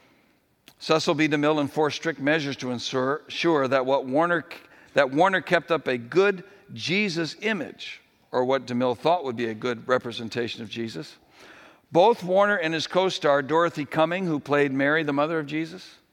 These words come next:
had to sign agreements that barred them for five years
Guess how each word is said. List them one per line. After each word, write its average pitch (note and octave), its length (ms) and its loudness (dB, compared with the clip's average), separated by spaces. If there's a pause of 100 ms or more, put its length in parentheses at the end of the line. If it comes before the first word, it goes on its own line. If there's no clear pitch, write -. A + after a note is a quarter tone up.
(640)
had D#3+ 200 6
to D#3 80 0
sign F3+ 280 2
agreements F3 540 0
that C3+ 260 -2
barred F#3 380 4
them F#3+ 160 2
for C#3+ 160 -4
five F3+ 480 2
years C#3+ 560 -6